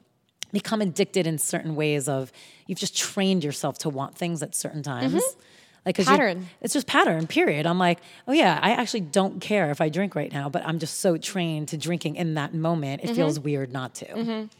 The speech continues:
Speaker 1: Anyway, it's just fascinating.
Speaker 2: Yeah, it is fascinating. And I think that, um, this gets back to, like, everything that we were talking about in the beginning, even, like,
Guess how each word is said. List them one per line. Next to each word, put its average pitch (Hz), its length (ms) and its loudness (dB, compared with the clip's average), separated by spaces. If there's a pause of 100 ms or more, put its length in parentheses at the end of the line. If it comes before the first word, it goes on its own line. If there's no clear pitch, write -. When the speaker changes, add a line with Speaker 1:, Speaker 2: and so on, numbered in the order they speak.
(240)
Speaker 1:
Anyway, 202 260 0
it's 135 120 -8
just - 140 -6
fascinating. - 600 -6 (300)
Speaker 2:
Yeah, 185 220 2
it 202 100 2
is 254 180 4
fascinating. 175 720 0
And 175 300 -6
I 175 100 0
think 185 300 -2
that, 175 340 2 (100)
um, 151 520 -6 (720)
this 185 200 -2 (100)
gets - 220 -2
back - 280 -4
to, 165 280 0
like, 151 280 -4 (1600)
everything 190 520 2
that 160 200 0
we 160 80 -2
were 147 60 -2
talking 165 240 -2
about 143 160 -2
in 160 80 -6
the 151 60 -6
beginning, 208 500 -2
even, 170 240 -2
like, 160 200 -4